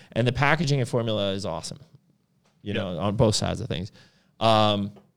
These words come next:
Speaker 1: a new Patriots Way. We think we're gonna relaunch the Patriots Way in just a two pound. Um, and we haven't figured out exactly how many flavors we're gonna do that with yet.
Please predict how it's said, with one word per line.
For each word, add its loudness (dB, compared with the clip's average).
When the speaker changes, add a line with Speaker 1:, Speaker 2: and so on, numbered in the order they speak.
Speaker 1:
a 2
new 6
Patriots 4
Way. 8
We 0
think -6
we're -4
gonna -2
relaunch 0
the -6
Patriots 0
Way 4
in -2
just -2
a -6
two -4
pound. 0
Um, 4
and 6
we 6
haven't 4
figured 2
out 2
exactly -2
how -2
many -2
flavors 0
we're -4
gonna -4
do -2
that -4
with -6
yet. -4